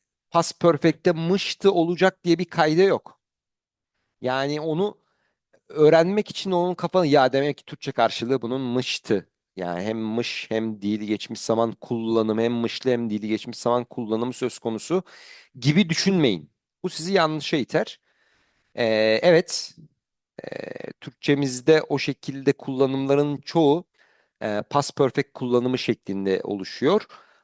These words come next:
Ama biz yine de, ee, yani bizim öğrenmemiz gereken bu konunun özü nedir? Ee, neden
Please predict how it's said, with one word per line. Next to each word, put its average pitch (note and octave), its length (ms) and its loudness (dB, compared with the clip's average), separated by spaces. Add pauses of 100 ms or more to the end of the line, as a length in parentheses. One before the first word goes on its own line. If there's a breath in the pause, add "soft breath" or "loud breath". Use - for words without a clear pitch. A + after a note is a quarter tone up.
Ama E3+ 360 2 (480)
biz C3+ 300 -6
yine D3+ 220 4
de, F#3+ 200 0
ee, - 360 -10
yani A2 320 -2 (360 soft breath)
bizim G3+ 180 2
öğrenmemiz G#3 580 4
gereken F3+ 540 2
bu F3+ 100 -10 (380)
konunun F#3 400 0 (120)
özü D#3+ 400 2
nedir? D3 460 0 (480)
Ee, A#2+ 840 0
neden E3 580 2